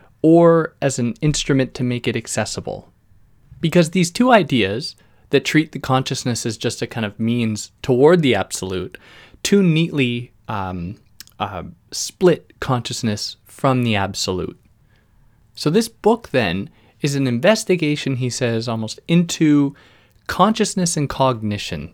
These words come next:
because he thinks that those things are inextricably wrapped up with this absolute, kind of absolute spirit, the thing that connects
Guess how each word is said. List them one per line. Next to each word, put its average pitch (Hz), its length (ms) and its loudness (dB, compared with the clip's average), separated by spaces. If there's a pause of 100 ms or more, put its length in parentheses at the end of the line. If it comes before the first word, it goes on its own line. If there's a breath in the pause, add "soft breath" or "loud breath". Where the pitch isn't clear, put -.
(140)
because 120 340 0
he 151 120 0
thinks 160 300 -2
that 135 140 -4
those 127 560 0
things 123 220 -4
are 104 160 -6 (560)
inextricably 139 680 -2
wrapped 117 380 2
up 214 280 2
with 135 260 0 (120)
this 135 160 0
absolute, 120 720 -4
kind 101 160 -2
of 101 60 4
absolute - 400 -2
spirit, 151 420 0 (520 soft breath)
the 135 80 -8
thing 165 220 2
that 143 140 0
connects 147 520 -2